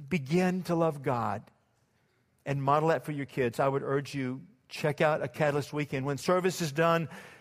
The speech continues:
you can actually register in the lobby on the left-hand side when service is done, or you can register online. Your child will see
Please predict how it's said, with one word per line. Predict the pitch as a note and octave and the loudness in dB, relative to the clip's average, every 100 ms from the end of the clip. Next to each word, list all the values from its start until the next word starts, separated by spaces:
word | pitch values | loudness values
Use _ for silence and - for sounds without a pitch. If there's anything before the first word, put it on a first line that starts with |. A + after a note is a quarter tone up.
| - _ | -20 _
you | F#3+ | -4
can | F#3 | 2
actually | E3 - C3 | 2 2 -2
register | C#3+ D#3 - D3+ C#3 C#3+ - | 0 0 -2 -2 -2 -2 -4
in | B2+ | 2
the | |
lobby | B2+ C#3 D3+ C#3+ | 4 4 2 -2
on | B2 | 2
the | A#2+ | 2
left-hand | C3+ C#3+ B2+ | 2 0 -4
side | - A#2+ G#2 - | 0 0 0 -4
when | A2+ | -6
service | C3+ B2 A2+ | -4 -4 -6
is | A2 | -8
done, | A#2+ G2 F#2+ A2+ _ - | -8 -8 -10 -16 _ -6
or | C3+ | -4
you | |
can | C3 B2 | -4 0
register | B2 - D3 | 0 -2 -6
online. | C3 B2 A2+ A2 G#2 G2+ - _ _ _ _ _ _ _ _ _ - | -6 -4 -4 -4 -6 -10 -18 _ _ _ _ _ _ _ _ _ -20
Your | - C#3+ | -8 -6
child | - D#3+ D3 E3 F3+ E3+ - - | -2 2 4 4 2 -2 -10 -10
will | F3 | -6
see | D3 - D3 D3 | -4 -2 0 0